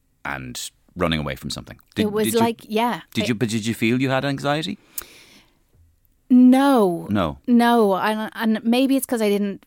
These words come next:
Speaker 2: understand really what anxiety was.
Speaker 1: Mm.
Speaker 2: I think I w-, I numbed myself.
Speaker 1: Mm-hmm.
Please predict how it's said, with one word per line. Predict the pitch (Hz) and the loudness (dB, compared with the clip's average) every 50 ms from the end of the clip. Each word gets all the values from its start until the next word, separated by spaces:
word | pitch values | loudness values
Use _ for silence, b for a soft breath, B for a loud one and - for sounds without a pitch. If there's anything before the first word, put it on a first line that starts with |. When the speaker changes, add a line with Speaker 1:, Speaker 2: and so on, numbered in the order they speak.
| _ - | _ -6
Speaker 2:
understand | 208 202 196 190 175 - - - - 208 185 190 196 196 202 202 202 | -4 -4 -4 -4 -6 -6 -6 -4 -4 -4 -4 -2 -2 -2 -2 -2 -2
really | 196 202 196 196 196 196 | -2 -2 0 0 0 2
what | 196 196 196 202 | 2 2 0 0
anxiety | 202 196 175 208 196 196 190 196 190 - 208 196 | -2 -2 -2 -2 0 0 -2 -2 -2 -4 -4 -2
was. | 190 190 190 190 190 185 233 - 107 - - | -2 0 0 2 2 2 2 0 0 -2 -4
Speaker 1:
Mm. | - _ _ - | -6 _ _ -8
Speaker 2:
I | 202 202 208 - _ _ | -6 -4 -6 -6 _ _
think | 254 254 262 277 277 262 - - - _ _ _ _ | -2 2 2 2 2 2 -2 -8 -20 _ _ _ _
I | - 202 | -2 0
w-, | 196 190 196 190 - - | 0 0 0 -2 -4 -4
I | 196 190 185 | -4 -4 -2
numbed | 190 190 185 190 185 185 190 208 226 226 226 185 185 175 - | 0 0 0 0 0 2 4 4 6 6 4 4 0 -4 -6
myself. | 175 160 156 - - - - - - - - | -6 -6 -6 -6 -6 -8 -10 -12 -14 -8 -4
Speaker 1:
Mm-hmm. | 117 117 104 117 104 | -2 -2 0 0 -2